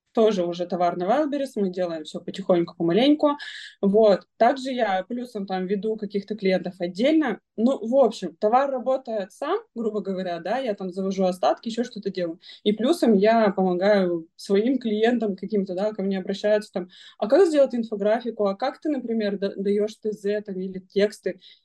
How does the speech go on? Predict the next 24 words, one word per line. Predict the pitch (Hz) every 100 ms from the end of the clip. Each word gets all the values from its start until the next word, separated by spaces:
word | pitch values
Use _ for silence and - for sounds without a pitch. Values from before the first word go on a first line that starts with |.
| _
Я | - 185 233
говорю, | 277 285
есть | 214 262 294 220
люди, | 269 415
которые | - 226 254 302 240
отвечают | 202 208 208 262 254
за | 254
инфографику. | 226 196 220 220 - 196
Если | 214 254
ты | 247
правильно | 226 240 254 254 214
оценишь | 196 226 220 -
конкурентов, | 196 202 240 415 - - _ _ _
и | 214
что | 214 - 254
ты | 247
хочешь | 226 202 -
видеть | 196 220 202 208
на | 185
инфографике, | 185 180 208 359 392 - 190 -
ты | 214 240
всегда | 254 202 202 254
сделаешь | 220 220 214
круче. | - 233 220 - 185